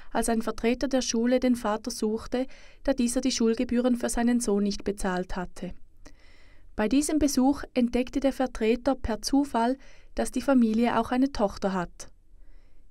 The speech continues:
Die Mutter der behinderten Tochter sagte, dass sie ihre Tochter zur Schule schicken wollte, der Vater dies jedoch abgelehnt hat. Er hielt es nicht für notwendig, da die Tochter behindert ist.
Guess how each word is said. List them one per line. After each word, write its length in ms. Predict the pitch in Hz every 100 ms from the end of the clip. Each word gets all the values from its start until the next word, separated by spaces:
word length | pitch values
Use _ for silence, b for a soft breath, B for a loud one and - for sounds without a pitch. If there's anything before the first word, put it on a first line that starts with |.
| -
Die 60 |
Mutter 300 | 240 311 320
der 120 | 269
behinderten 500 | 254 254 262 269 269
Tochter 360 | 262 233 226 254
sagte, 600 | - 208 240 - 240 269 b b b
dass 240 | - 233 -
sie 60 |
ihre 260 | 269 277 294
Tochter 340 | 214 202 262
zur 140 | 254 247
Schule 320 | - 240 262
schicken 420 | 247 233 240 214
wollte, 480 | 202 240 277 262 277 B B B B
der 100 | 285
Vater 320 | 233 220 269
dies 200 | 262 240
jedoch 220 | 254 262
abgelehnt 680 | - 208 - 208 196 196 -
hat. 380 | 180 - - - - b b b b
Er 80 | 262
hielt 240 | 269 302 294
es 100 | 254
nicht 220 | 240 -
für 120 | 247
notwendig, 600 | 214 233 240 226 240 254
da 140 | 220 220
die 100 | 240
Tochter 320 | 196 - 233
behindert 540 | 269 254 202 185 -
ist. 340 | 196 - -